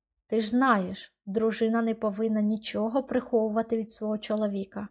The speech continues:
«Я нічого й не приховую, любий», дещо здивовано відповіла Вірджинія. «Але ти не розповіла мені,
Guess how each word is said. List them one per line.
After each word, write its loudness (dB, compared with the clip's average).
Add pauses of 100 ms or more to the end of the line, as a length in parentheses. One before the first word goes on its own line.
(680)
«Я 4
нічого 2
й 4
не 4
приховую, -2
любий», -2 (460)
дещо 4
здивовано 0
відповіла -2
Вірджинія. -2 (540)
«Але 4
ти -2
не 2
розповіла 2
мені, 0